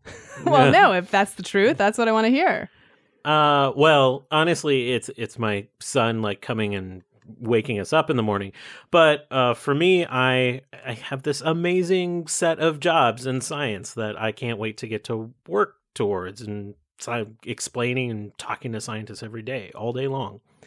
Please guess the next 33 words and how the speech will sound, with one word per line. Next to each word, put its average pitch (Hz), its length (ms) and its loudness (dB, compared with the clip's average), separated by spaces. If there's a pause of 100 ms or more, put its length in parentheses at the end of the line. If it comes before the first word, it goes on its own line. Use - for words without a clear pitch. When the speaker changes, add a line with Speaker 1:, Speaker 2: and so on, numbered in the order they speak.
Speaker 1:
So 269 180 4
if 269 100 4
you 311 140 2
didn't 262 260 2
have 226 180 2
the 220 80 2
alarm 196 240 2
clock 190 380 2
and 185 80 0
you 180 60 0
didn't 180 160 0
have 175 380 0
the 180 60 -6
child, 151 600 0
do 180 100 -4
you 196 80 2
think 233 220 2
you 233 80 0
would 208 80 0
wake 175 220 0
up 180 100 -2
around 165 300 -2
the 170 80 -4
same 165 240 -4
time? 175 420 -6 (1120)
Speaker 2:
Um, 123 1040 -6 (300)
yeah, 403 380 2
close 233 400 0
to 226 220 -4
it. 294 240 -4
I 170 120 2
imagine, 202 500 2
like, 170 300 -4